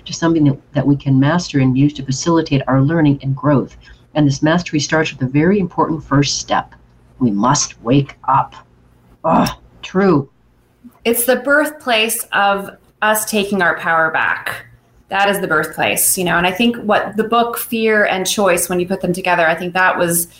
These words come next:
Speaker 2: for me, the first thing. You know, we live in this uncertain world. Uh, it's so easy to be knocked out, uh, you know,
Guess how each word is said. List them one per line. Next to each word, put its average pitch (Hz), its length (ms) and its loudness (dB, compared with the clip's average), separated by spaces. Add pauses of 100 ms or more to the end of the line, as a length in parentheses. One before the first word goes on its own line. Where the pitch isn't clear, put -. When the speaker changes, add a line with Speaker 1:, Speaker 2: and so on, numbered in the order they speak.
(260)
Speaker 2:
for 202 140 -2
me, 214 300 4
the 196 100 -2
first - 600 -2
thing. 185 340 0
You 180 160 2
know, 180 80 0
we 196 140 0
live 196 200 2
in 190 100 2
this 185 180 0
uncertain 180 440 0
world. 185 520 0 (540)
Uh, 185 200 2
it's 202 180 -2
so 208 280 2
easy 214 340 2
to 196 80 2
be 190 100 0
knocked 185 360 0 (100)
out, 196 480 0
uh, 143 220 -4
you 208 100 0
know, 175 320 2